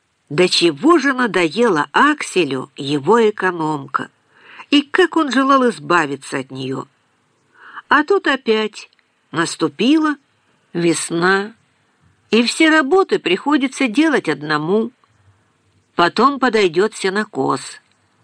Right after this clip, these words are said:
и он окажется все равно, что без рук. Вот каковы были виды. Невестка его в Брейдаблике написала своим в Хергелан, чтоб ему прислали хорошую работницу,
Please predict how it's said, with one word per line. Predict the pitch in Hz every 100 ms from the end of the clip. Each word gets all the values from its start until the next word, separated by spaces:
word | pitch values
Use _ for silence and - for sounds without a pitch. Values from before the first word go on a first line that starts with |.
| -
и | 196
он | 214
окажется | 208 - 269 262 240 196
все | - 196
равно, | 190 214 254
что | - 233
без | 233 226
рук. | 277 285 - - _ _ _ _ _ _ _
Вот | 156 277 359 -
каковы | 180 170 160 214 311
были | 185 226 185
виды. | 131 131 131 139 127 _ _ _ _ _ _ _ - -
Невестка | 160 196 196 226 - - 175
его | 160 147 147 -
в | 151
Брейдаблике | 180 185 175 165 147 147 143 135 - _ _ -
написала | 196 220 208 247 247
своим | 247 262 262 196 147 139 143 _ _
в | -
Хергелан, | 196 170 202 185 147 139 139 _ _ - -
чтоб | - - 185
ему | 196 208 240
прислали | 226 214 240 220 214
хорошую | 226 220 208 233 233
работницу, | 240 165 151 143 135 - 143